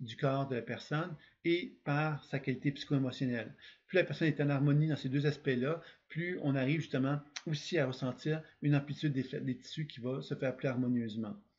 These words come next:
Alors, c'est ça un peu ma réponse par rapport à ça, mais effectivement, on peut prendre le temps de mesurer ce rythme-là si on avait envie. Est-ce qu'on peut le comparer au reste du corps ?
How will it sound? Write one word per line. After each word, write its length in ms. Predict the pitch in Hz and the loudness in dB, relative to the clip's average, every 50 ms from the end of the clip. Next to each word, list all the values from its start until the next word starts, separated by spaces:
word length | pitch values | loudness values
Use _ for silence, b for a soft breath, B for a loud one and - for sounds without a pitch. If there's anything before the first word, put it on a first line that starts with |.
| b b b b | b b b b
Alors, 360 | - 113 113 113 113 113 - - - _ | -6 -4 -4 -4 -4 -6 -8 -14 -20 _
c'est 140 | - - 139 | -12 -12 -6
ça 140 | - 147 | -2 0
un 20 | 143 | -2
peu 140 | 139 - 143 | 0 0 0
ma 140 | 143 127 | 0 2
réponse 360 | 117 117 - - 147 147 143 - | 0 -2 -2 -2 -2 -2 0 0
par 100 | 131 123 | -2 -2
rapport 200 | 117 - 127 117 | -2 -2 -2 -4
à 80 | 117 | -4
ça, 160 | - - 170 | -2 -4 -2
mais 180 | 175 156 151 165 | 2 4 4 4
effectivement, 640 | 175 - 147 - - - - 151 143 131 135 156 180 B B B B B | 4 0 -4 -8 -12 -4 2 2 4 4 4 2 -2 B B B B B
on 160 | - 151 151 | 2 2 2
peut 200 | 147 - 170 160 | 4 4 2 2
prendre 280 | - - 147 143 139 131 | 2 2 0 2 2 2
le 100 | 123 120 | 2 0
temps 340 | - - 143 139 143 151 147 B B B B B | 0 0 0 0 0 0 -2 B B B B B
de 80 | 131 131 | 2 4
mesurer 460 | 131 139 131 120 113 127 123 131 135 | 6 6 4 4 2 0 0 0 0
ce 140 | 135 - 139 | 0 0 0
rythme-là 480 | 123 117 131 131 - 135 123 117 139 | 0 0 0 0 0 0 0 0 0
si 100 | 139 - | -2 0
on 100 | 139 123 | 0 0
avait 160 | 120 113 110 120 | 0 0 -2 -4
envie. 400 | 117 113 107 98 101 98 - - _ _ _ _ _ _ _ _ _ _ _ _ _ _ _ _ _ - - b b b b b b b b | -4 -4 -6 -6 -8 -12 -16 -18 _ _ _ _ _ _ _ _ _ _ _ _ _ _ _ _ _ -20 -20 b b b b b b b b
Est-ce 100 | 156 147 | -4 -2
qu'on 160 | - 175 160 | 2 2 2
peut 160 | 147 - 202 202 | 2 4 6 6
le 80 | 175 | 6
comparer 680 | - - - - - 190 190 - 170 147 139 147 170 | 6 2 -6 -6 -2 0 2 6 6 6 6 6 4
au 160 | 180 147 147 135 | 4 4 2 4
reste 300 | 135 156 151 151 - 143 | 4 4 2 2 0 -2
du 220 | 127 110 110 113 | -2 -2 -4 -8
corps ? 400 | - 147 120 107 101 87 - - | -4 -4 -4 -4 -4 -8 -10 -14